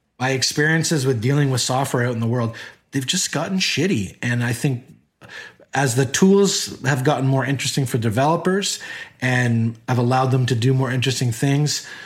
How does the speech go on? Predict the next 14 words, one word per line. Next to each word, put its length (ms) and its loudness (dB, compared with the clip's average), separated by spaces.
the 80 0
rest 260 2
of 60 0
the 100 2
world 260 2
is 100 0
having 240 0
to 100 0
suffer 360 0
with 140 0
the 160 -6
output 400 -2
'cause 380 -4
it's 320 -4